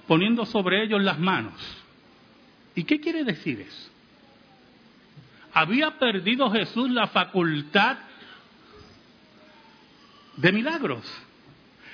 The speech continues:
¿Había perdido Jesús la facultad de ejecutar las señales del reino?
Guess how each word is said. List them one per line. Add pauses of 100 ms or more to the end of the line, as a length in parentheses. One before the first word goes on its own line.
¿Había
perdido
Jesús (540)
la
facultad
de
ejecutar (440)
las
señales
del
reino?